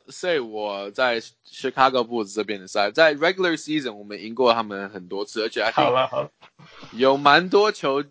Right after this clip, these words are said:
Speaker 1: 蛮多季我们的regular season record actually is better when
Speaker 2: Yeah,
Speaker 1: playing
Speaker 2: yeah.
Speaker 1: the Heat. We actually
Speaker 2: Yeah.
Speaker 1: won more games.
Speaker 2: Yeah.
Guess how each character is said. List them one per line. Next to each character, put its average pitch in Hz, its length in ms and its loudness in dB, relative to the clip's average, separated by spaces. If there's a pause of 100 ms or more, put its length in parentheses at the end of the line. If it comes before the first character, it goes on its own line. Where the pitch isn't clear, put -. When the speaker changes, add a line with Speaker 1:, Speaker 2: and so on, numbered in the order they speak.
(100)
Speaker 1:
蛮 151 260 -6
多 190 220 -4
季 180 360 -10
我 117 140 -8
们 113 180 -18
的 117 180 -4
regular 131 320 -2
season 120 320 -12
record 110 360 -8
actually 104 580 -8 (120)
is 101 100 -16
better 104 460 2 (300)
when 139 200 6
Speaker 2:
Yeah, 107 100 -2
Speaker 1:
playing 160 220 4
Speaker 2:
yeah. 107 180 -2
Speaker 1:
the 135 120 0
Heat. 120 360 -10
We 113 180 -4
actually 110 340 -6
Speaker 2:
Yeah. 95 100 -8
Speaker 1:
won 104 200 -6
more 98 360 -10
games. 92 380 -10 (400)
Speaker 2:
Yeah. 107 300 -4